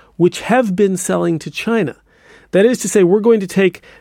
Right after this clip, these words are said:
the total dollar amount that we've been selling to the world and sell it all to China, and then Brazil and Argentina and others will sell to the rest of the world. Well, this is just a,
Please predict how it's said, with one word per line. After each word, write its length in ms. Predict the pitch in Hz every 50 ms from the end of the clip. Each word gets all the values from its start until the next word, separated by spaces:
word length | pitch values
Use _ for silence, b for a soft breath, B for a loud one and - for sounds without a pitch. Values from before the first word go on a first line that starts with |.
| B B _ -
the 100 | 226 156
total 260 | - - 202 208 208
dollar 280 | 196 190 196 190 180 175
amount 180 | 160 170 170 160
that 60 | 175
we've 100 | 160 143
been 80 | 156
selling 260 | 143 - 180 175 170 151
to 100 | - 143
the 100 | 143 143
world 340 | 139 160 170 165 170 160 -
and 160 | - 151 -
sell 220 | - 175 165 160
it 60 | 156 156
all 140 | 151 143 -
to 80 | -
China, 540 | 180 - - 202 220 220 220 220 220 208 196 b b b b b b b b b b b _ _ _ _ -
and 140 | 160 151 160
then 140 | 170 170 156
Brazil 400 | 143 156 135 123 151 160 165 165
and 100 | 151 156
Argentina 420 | 151 139 - 143 - - 160 143
and 100 | 147 147
others 240 | 147 156 147 - -
will 60 | 147
sell 220 | - - - 147 139
to 100 | - 143
the 80 | 143 127
rest 260 | 139 135 120 - -
of 80 | 135
the 80 | 135 143
world. 400 | 147 190 220 - 180 147 - _ b b b b b b
Well, 120 | b 214 240
this 180 | 302 247 -
is 100 | 254 196
just 240 | - - 220 - -
a, 80 | 185